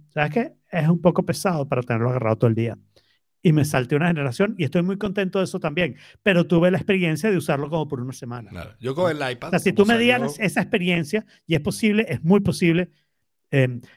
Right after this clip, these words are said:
Speaker 1: si algún empleado de Apple está oyendo esto, tienen completamente prohibido ir lo que sigue. Es muy posible que yo los compre y los devuelva.
Speaker 2: Mm,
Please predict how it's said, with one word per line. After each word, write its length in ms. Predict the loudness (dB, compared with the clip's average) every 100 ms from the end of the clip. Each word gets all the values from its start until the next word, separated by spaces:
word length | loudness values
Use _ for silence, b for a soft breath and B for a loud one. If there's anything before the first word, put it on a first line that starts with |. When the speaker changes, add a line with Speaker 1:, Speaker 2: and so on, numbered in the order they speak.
| b
Speaker 1:
si 880 | -10 -2 0 2 0 0 -2 -4 -4
algún 300 | -2 0 0
empleado 380 | -2 0 2 2
de 60 |
Apple 200 | 0 -2
está 140 | -2 -2
oyendo 260 | -2 -2
esto, 180 | -2 -2
tienen 240 | -4 -6
completamente 580 | -4 -4 -4 -4 -6 -6
prohibido 460 | -4 -2 0 0 0
ir 220 | 0 -4
lo 120 | -6 -6
que 100 | -6
sigue. 320 | -10 -10 -12 b b
Es 180 | 4 6
muy 140 | 6
posible 400 | 4 2 2 0
que 120 | -4
yo 100 | -4
los 120 | -4
compre 300 | -2 -4 -2
y 20 | -2
los 120 | -2
devuelva. 400 | -2 -4 -10 -18 -10
Speaker 2:
Mm, 1040 | -4 -2 0 0 0 0 -2 -4 -8 -10